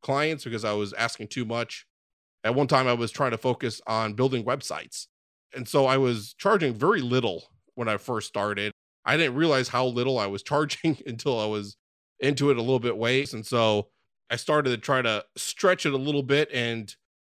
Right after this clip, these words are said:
I went to this one client and I gave a certain quote that I thought was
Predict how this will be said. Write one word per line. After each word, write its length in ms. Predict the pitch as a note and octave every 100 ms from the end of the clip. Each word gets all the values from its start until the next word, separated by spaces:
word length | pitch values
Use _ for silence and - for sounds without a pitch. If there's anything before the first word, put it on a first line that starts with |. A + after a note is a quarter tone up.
| _ _
I 80 | A2+
went 160 | A#2+ B2+
to 60 | B2
this 200 | A#2 -
one 200 | B2 B2
client 440 | C3 A#2+ C#3 A#2+
and 140 | A#2
I 380 | A#2 A2+ G#2+ G2+ - - _ _ -
gave 180 | B2
a 80 | A#2+
certain 300 | - D#3 A#2
quote 460 | - C#3 F3+ G3+ - _ _ _ _
that 240 | A#2+ B2 A2
I 120 | B2
thought 320 | D3+ C3+ B2+
was 460 | A#2+ A2+ G#2 -